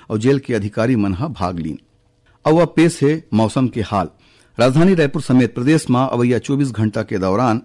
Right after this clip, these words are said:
न्यूनतम तापमान में हल्का गिरावट आए के संभावना है। मौसम विभाग के मुताबिक बंगाल के खाड़ी ले नमी आए के सेती दक्षिण छत्तीसगढ़ में हल्का बादल छाए रही। एकर प्रभाव ले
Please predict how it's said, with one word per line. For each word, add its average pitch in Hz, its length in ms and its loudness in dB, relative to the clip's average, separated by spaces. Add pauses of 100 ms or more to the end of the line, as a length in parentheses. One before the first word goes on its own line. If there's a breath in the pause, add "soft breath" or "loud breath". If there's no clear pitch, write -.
न्यूनतम 139 460 2
तापमान 120 540 -2
में 110 300 -2
हल्का 104 220 -6
गिरावट 98 440 -4
आए 92 120 -6
के - 120 -12
संभावना 92 440 -6
है। 151 180 -2 (540 soft breath)
मौसम 127 280 2
विभाग 156 300 2
के 156 240 -2
मुताबिक 127 600 0
बंगाल 110 340 0
के 123 140 -4
खाड़ी 117 340 -2
ले 107 140 -2
नमी 110 280 0 (100)
आए 101 140 -2
के - 120 -10
सेती 120 380 -6 (320 loud breath)
दक्षिण 127 320 2
छत्तीसगढ़ 131 480 -2
में 120 240 2 (260 loud breath)
हल्का 117 260 -2
बादल 107 320 0
छाए 98 240 -4
रही। 82 300 -8 (480 soft breath)
एकर 135 160 0
प्रभाव 123 420 0
ले 143 180 2